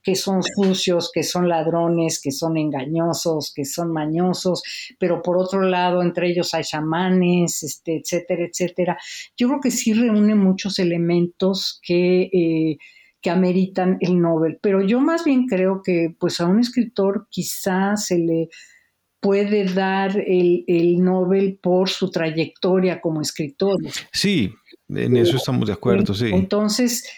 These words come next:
Speaker 1: si bien se habla sobre todo de La bendición de la tierra, yo creo que muchas de sus novelas merecen... Eh, eh,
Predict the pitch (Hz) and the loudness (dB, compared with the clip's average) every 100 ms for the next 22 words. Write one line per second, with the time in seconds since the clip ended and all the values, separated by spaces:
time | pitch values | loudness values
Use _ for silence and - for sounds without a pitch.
0 | - _ - - 208 190 208 220 226 233 | -20 _ -8 0 2 4 4 2 2 2
1 | 240 233 208 180 175 180 202 208 190 185 | 2 0 2 2 2 2 0 0 0 0
2 | 165 165 185 190 190 175 170 165 160 - | 0 0 0 2 2 2 0 -2 -4 -2
3 | 190 190 185 160 - 180 175 196 190 180 | 2 2 2 0 0 0 0 0 0 0
4 | 180 190 185 - 180 175 175 175 185 175 | 0 0 0 0 0 2 2 2 -2 -2
5 | 151 160 165 160 160 170 170 160 - 165 | -6 -4 -2 0 0 0 0 -2 -2 0
6 | 160 165 - 175 165 165 _ - - _ | 0 0 -2 -2 -4 -6 _ -20 -20 _
7 | _ _ - 165 160 | _ _ -2 0 0